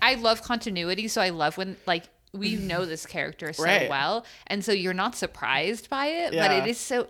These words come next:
Speaker 1: interesting.
Speaker 2: Yep.
Speaker 1: And, like, you know, like we've always maintained, like, part of the reason why Dawson and Joey, in my opinion, are so toxic is because they hold each other back from making new friends and from seeing their lives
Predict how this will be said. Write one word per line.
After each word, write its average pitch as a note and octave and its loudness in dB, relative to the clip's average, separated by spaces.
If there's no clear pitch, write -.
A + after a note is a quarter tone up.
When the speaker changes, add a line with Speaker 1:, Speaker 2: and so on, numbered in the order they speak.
Speaker 1:
interesting. F#3+ -4
Speaker 2:
Yep. D#3+ 2
Speaker 1:
And, D#4 4
like, D#4 2
you E4 2
know, C4+ 2
like G#3+ 2
we've G3+ -2
always F#3 0
maintained, E3 -4
like, D#3+ -4
part D4+ 4
of F#4+ -6
the F#3+ -2
reason E3+ -4
why C#3+ -2
Dawson D3+ -4
and D#3+ -10
Joey, D3 -6
in C#3+ -10
my C#3 -10
opinion, D#3+ -10
are D3 -8
so D#3+ -10
toxic D#3+ -12
is G#3+ -8
because F#3+ -8
they F3 -4
hold E3+ -8
each F3 -10
other D#3+ -8
back C3+ -10
from D#3 -12
making D3+ -16
new D3+ -12
friends D#3 -10
and E3+ -12
from D#3+ -12
seeing D3 -14
their C#3+ -8
lives D3 -8